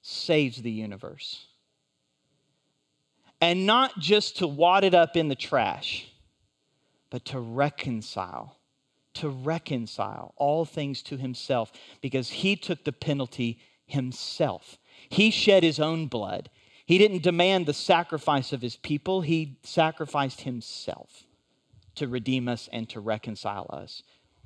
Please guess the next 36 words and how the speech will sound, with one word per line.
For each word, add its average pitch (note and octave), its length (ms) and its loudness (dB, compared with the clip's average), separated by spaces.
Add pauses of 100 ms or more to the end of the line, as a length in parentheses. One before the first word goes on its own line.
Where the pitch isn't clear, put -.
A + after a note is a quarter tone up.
(440)
Jesus F#3 380 0
being F#3 260 2
supreme F#3 580 0
over F#3 300 4
reconciliation D#3+ 1080 2
means D#3+ 380 0
that D#3 160 2
there D#3 120 4
is G3+ 380 6
no G#3 140 2
reconciliation E3 1000 2
with C3 160 -6
God C3 300 6
outside A#2+ 400 0
of A2 100 -8
Jesus. G#2 540 -10 (580)
There F#3 220 8
might G#3 260 6
be G3 160 6
many B3+ 460 6
paths D#3+ 720 6
that F3+ 200 8
lead F#3+ 360 6
to E3 100 2
Jesus, C3 720 2 (300)
but C3+ 120 -2
there D#3 140 6
are E3+ 160 4
not G3+ 320 2
many D#3 220 2
paths B2 500 2
that C#3 160 2
lead B2 260 0
to D3 100 -8
the C#3 80 -12
Father. C3+ 460 -8